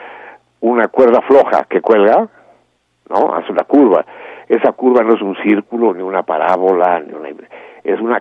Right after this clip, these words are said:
catenaria, una cadena, es la, la curva que describiría una cadena a-, atada en los extremos. Por más que la tensemos, siempre va a ser curva, nunca va a ser recta, siempre pesa un poquito en el centro.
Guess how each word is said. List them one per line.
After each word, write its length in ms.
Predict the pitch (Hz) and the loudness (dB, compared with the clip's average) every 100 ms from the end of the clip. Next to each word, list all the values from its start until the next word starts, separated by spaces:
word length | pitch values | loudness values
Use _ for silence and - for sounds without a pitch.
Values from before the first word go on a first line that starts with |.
| - | -4
catenaria, 960 | 110 98 - 90 117 98 80 69 - 85 _ | -4 -2 -4 -2 -2 -2 -6 -10 -14 -20 _
una 280 | 90 85 90 | -10 -6 -6
cadena, 500 | - 95 107 90 78 | -4 0 0 0 -6
es 120 | 67 - | -8 -8
la, 120 | - _ _ _ _ _ _ _ _ - - - - - - | -10 _ _ _ _ _ _ _ _ -20 -20 -20 -20 -16 -4
la 120 | 85 | -4
curva 320 | - 120 110 | 0 0 0
que 80 | - | -2
describiría 540 | 82 - 82 85 85 101 | -8 -8 -8 -6 -2 -2
una 200 | 98 92 | -2 -6
cadena 600 | 82 87 98 101 98 90 | -4 0 0 -2 -2 -2
a-, 460 | 95 78 69 76 - - - - | -2 -2 -6 -16 -20 -20 -20 -6
atada 440 | 78 - 90 90 | -4 0 0 0
en 60 | 87 | -2
los 140 | 85 - | -4 -6
extremos. 600 | - - 92 82 80 78 - _ _ _ _ _ _ _ _ _ _ _ - | -6 -2 -2 -2 -10 -18 -20 _ _ _ _ _ _ _ _ _ _ _ -6
Por 180 | - 117 | 0 0
más 160 | 135 135 | 2 0
que 80 | - | 2
la 120 | 123 | 0
tensemos, 540 | 104 101 - 139 131 127 | 0 -4 0 2 2 -2
siempre 240 | 127 117 110 | -2 0 0
va 80 | 101 | 0
a 60 | |
ser 160 | 104 - | -2 0
curva, 380 | 131 110 82 78 | 2 2 2 0
nunca 280 | 98 90 92 | -2 0 0
va 100 | 82 | 2
a 60 | |
ser 120 | 90 76 | 0 0
recta, 420 | 95 - - - | -2 -4 -10 -6
siempre 300 | - 95 - | -4 -4 -4
pesa 380 | - - 87 - | -6 -2 -2 -2
un 100 | 78 | -4
poquito 400 | - - 80 - | -8 -12 -10 -8
en 100 | 76 | -8
el 60 | 71 | -4
centro. 260 | 87 80 | -4 -6